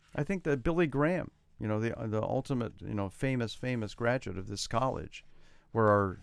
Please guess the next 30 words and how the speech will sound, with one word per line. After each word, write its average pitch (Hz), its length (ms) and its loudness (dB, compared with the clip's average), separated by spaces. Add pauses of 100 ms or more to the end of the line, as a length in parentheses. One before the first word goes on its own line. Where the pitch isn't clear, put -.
(120)
our, 95 400 -4
our 104 80 -6
program 107 560 0
is, 95 260 -6
is 92 360 -8 (320)
recorded 127 480 0
every 98 180 -2
week, 85 320 -8
Trinity 110 320 -4
College 107 380 -2
of 101 80 -8
Florida, 113 420 -6 (680)
is 123 220 2
that 120 180 -2
the 117 120 -2
commitment 120 840 0 (140)
to 127 120 -6
Christ, - 720 -6 (840)
the 123 100 4
decision 139 680 0
for 104 200 -8
Christ, - 720 -10 (680)
is, 139 360 0 (160)
is 135 500 0
something 165 680 0
that 120 180 0
is 110 160 -2
based 147 460 2
on 123 180 -2
truth. - 580 -8